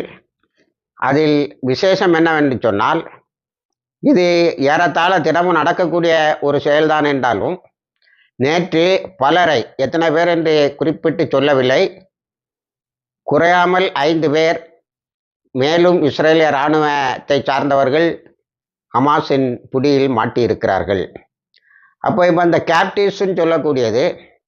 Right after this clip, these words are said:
அதாவது இராணுவத்தினர் அக்டோபர் ஏழில் முன்னூத்தி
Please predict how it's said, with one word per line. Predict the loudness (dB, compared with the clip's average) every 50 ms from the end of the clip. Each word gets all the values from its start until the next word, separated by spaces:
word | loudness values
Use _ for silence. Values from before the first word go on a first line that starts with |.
| _ _ _ _ _ _ _ _ _ _ _ _ -4
அதாவது | -2 0 0 0 2 2 2 2
இராணுவத்தினர் | 2 2 0 0 0 0 0 0 0 -2 -2 -2 -4 -6 -10 _ _ _ _ _ -8
அக்டோபர் | -8 -6 -2 0 0 2 2 2 2
ஏழில் | 2 2 2 2 2 2 2
முன்னூத்தி | 2 2 2 2 0 0 -2 0 0